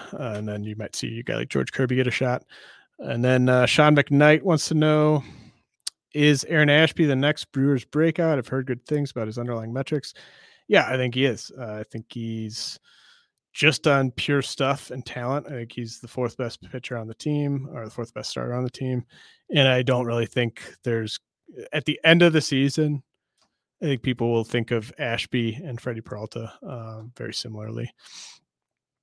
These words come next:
Uh, Derek also wants to know,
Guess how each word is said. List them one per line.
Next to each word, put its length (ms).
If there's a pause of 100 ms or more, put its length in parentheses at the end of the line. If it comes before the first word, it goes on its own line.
(540)
Uh, 380 (220)
Derek 440 (240)
also 260
wants 300
to 80
know, 400